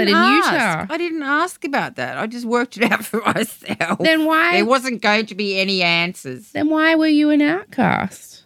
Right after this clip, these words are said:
Speaker 1: 'cause I didn't feel like I belonged. It was just another religion that I'd sort of tried, you know what I mean?
Speaker 2: I
Speaker 1: So
Speaker 2: remember on my fifth birthday party,
Speaker 1: Yeah.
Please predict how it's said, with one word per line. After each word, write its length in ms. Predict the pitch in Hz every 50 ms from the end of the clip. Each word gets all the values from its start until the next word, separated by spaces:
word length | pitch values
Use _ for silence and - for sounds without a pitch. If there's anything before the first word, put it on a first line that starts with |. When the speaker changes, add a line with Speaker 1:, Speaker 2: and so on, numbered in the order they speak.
| _ - -
Speaker 1:
'cause 580 | - 160 151 147 147 151 147 131 - - - - _ _ _ _ _ _
I 100 | - 185
didn't 360 | 180 185 214 208 202 175 - - _ _
feel 300 | _ - 175 165 160 156
like 280 | 143 147 143 143 - -
I 80 | 143
belonged. 640 | 131 113 131 131 143 143 135 127 127 123 113 110 - _ _ _ _ _ _ _ _ _ _ _ _ -
It 60 | 156
was 180 | 156 165 160 -
just 260 | 165 160 - - 156
another 440 | 151 143 143 139 139 135 135 135 127
religion 540 | 131 131 127 135 135 120 - - 139 131 127
that 120 | 127 127
I'd 220 | 127 127 123 - - - _ _ _
sort 220 | - - 139 127
of 100 | 113 104
tried, 520 | - - - 123 117 117 117 117 117 - - _ _ _ _ _ _ -
you 100 | 127 -
know 120 | 123 120
what 100 | 120 120
I 40 | 120
mean? 280 | 120 131 139 156 180 - _ _ _ _ _ _ _ _ _ _ _ -
Speaker 2:
I 100 | 220 226
Speaker 1:
So 40 | 233
Speaker 2:
remember 320 | 240 247 254 254 254 269
on 160 | 262 254 247 233
my 120 | 208 214
fifth 420 | 214 - - 233 226 - - _ -
birthday 420 | 190 190 202 208 - - 202 196
party, 640 | 196 - - 180 165 180 185 - - - 285 302 - _ _ _
Speaker 1:
Yeah. 260 | - 139 143 131 127